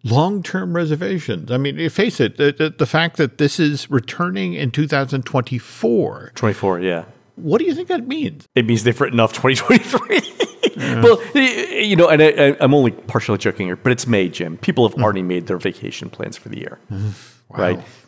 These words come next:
Speaker 2: If it's
Speaker 1: Okay.
Speaker 2: May, people have already made their summer vacations. They
Speaker 1: Mm-hmm.
Speaker 2: probably figure there aren't that many people that we are going to change their minds on between May and the end of September, which is the end of Disney's fiscal year.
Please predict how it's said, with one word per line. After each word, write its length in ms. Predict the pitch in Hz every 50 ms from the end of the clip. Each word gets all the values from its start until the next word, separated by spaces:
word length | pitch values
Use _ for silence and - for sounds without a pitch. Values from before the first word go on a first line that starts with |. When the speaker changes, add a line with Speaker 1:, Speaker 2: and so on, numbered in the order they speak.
| _ _
Speaker 2:
If 160 | - 135 135
it's 120 | 156 123 113
Speaker 1:
Okay. 100 | 117 131
Speaker 2:
May, 280 | 127 120 113 110 104
people 260 | - - 143 123 117
have 80 | 104 98
already 160 | 107 104 101
made 140 | 98 98 92
their 80 | 98 92
summer 200 | - 101 95 92
vacations. 540 | 90 85 - 92 85 - - 92 85 - - - - - - _ _ _
They 80 | - 127
Speaker 1:
Mm-hmm. 60 | - -
Speaker 2:
probably 280 | 160 139 127 117 113
figure 340 | 107 - 107 95 104 101 95
there 200 | 87 - 107 110
aren't 240 | - 123 135 135 -
that 180 | 120 107 -
many 200 | 95 104 104 101
people 360 | 92 - - 95 - 95 92 87
that 180 | - 95 - 98
we 160 | 92 110 107
are 140 | 101 98 92
going 420 | 80 98 98 95 95 95 92 90 - - -
to 400 | 92 90 90 90 90 90 87 82 - - _ _ _ _ _ _ _ _ _ _ _ _
change 440 | - - 120 113 110 107 98 92 95
their 120 | 104 92
minds 580 | 90 87 85 90 87 90 90 92 92 85 - -
on 420 | - 85 80 82 82 82 82 90 - _ _ _ -
between 460 | 110 101 - - 113 107 95 95 92
May 420 | 92 95 95 92 92 90 87 87 - - - _ _ _ _ _ _ _ -
and 280 | 107 98 95 92 92 - -
the 260 | 92 90 101 101 104 -
end 140 | 98 95 92
of 120 | 98 -
September, 480 | - 101 - - - 90 85 87 90 90
which 240 | 95 90 - - -
is 60 | 90
the 100 | 104 95
end 80 | 92 87
of 80 | -
Disney's 320 | - - 85 - 101 - -
fiscal 320 | - 90 - - - -
year. 160 | - - -